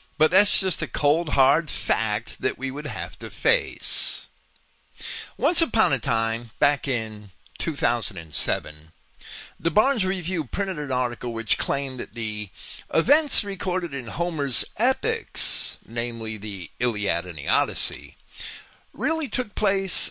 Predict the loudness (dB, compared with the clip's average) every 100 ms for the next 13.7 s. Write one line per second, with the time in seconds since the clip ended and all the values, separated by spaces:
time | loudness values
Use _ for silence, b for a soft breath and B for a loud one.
0 | -4 0 2 2 2 0 0 0 4 2
1 | 2 0 -2 -4 4 6 6 4 0 0
2 | 4 10 10 12 10 10 8 -2 -12 -20
3 | _ _ _ _ _ _ _ _ _ _
4 | _ _ _ _ 0 0 2 -2 -4 -8
5 | -4 -4 0 -2 -2 0 2 2 0 -4
6 | -2 -4 -4 -4 0 0 0 -6 -8 -10
7 | -10 -6 0 0 0 -2 -4 -4 -6 -6
8 | -10 -12 -14 -14 -14 -14 -20 _ _ _
9 | _ _ _ B B B B B 4 4
10 | 6 4 4 2 -2 -2 0 -2 -2 0
11 | 2 4 4 2 -2 -2 -2 0 -4 4
12 | 6 8 6 2 2 0 0 0 0 -2
13 | -4 -4 -4 -8 -8 -10 -10